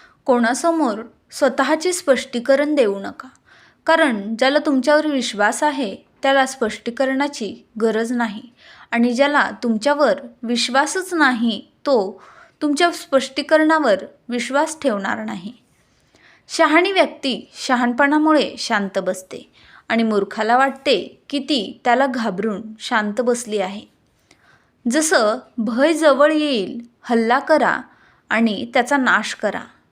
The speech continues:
एकदा आपण कोणतेही काम सुरू करता, तेव्हा त्याच्या अपयशाबद्दल घाबरू नका किंवा त्याचा विचारही करू नका. जे लोक प्रामाणिकपणे आपले कार्य करतात, ते सर्वाधिक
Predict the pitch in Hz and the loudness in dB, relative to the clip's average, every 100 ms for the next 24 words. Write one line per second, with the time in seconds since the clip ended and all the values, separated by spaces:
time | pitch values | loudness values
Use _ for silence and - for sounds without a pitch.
0 | _ _ _ _ _ _ - 269 247 320 | _ _ _ _ _ _ -2 0 2 4
1 | 294 208 - _ 254 247 339 320 277 220 | 4 2 -4 _ -4 0 0 2 2 2
2 | 247 277 320 - 240 220 233 277 277 277 | -2 -2 -2 0 2 0 -4 -4 -2 2
3 | 285 - - 220 - - 254 254 269 190 | 2 2 -2 -2 -8 -2 0 4 4 2
4 | - - - _ - 311 339 - 247 233 | -4 -18 -20 _ 0 0 0 -2 0 4
5 | 247 247 302 302 285 262 214 185 208 220 | 4 4 0 0 0 2 2 0 -4 -4
6 | 214 180 214 226 - - - _ _ _ | -2 -2 -2 -2 -8 -14 -20 _ _ _
7 | - 339 302 202 247 - - _ - 302 | -2 0 2 2 0 -8 -20 _ -2 0
8 | 311 320 196 196 220 214 247 269 285 330 | 2 2 2 0 -4 0 2 4 2 -2
9 | 320 240 190 180 180 - - _ _ _ | 2 2 2 -4 -10 -12 -16 _ _ _
10 | _ _ _ _ _ - 208 220 226 233 | _ _ _ _ _ -6 2 2 4 2
11 | 185 - _ 262 240 233 285 359 - 349 | 0 -6 _ 2 2 4 2 0 0 0
12 | 330 208 - - 226 254 269 233 202 220 | 0 -2 -4 -10 -4 -4 0 0 2 0
13 | 240 269 262 233 - - _ 302 302 262 | 0 -2 0 0 0 -8 _ -6 0 0
14 | 208 220 247 277 214 | 2 2 4 2 0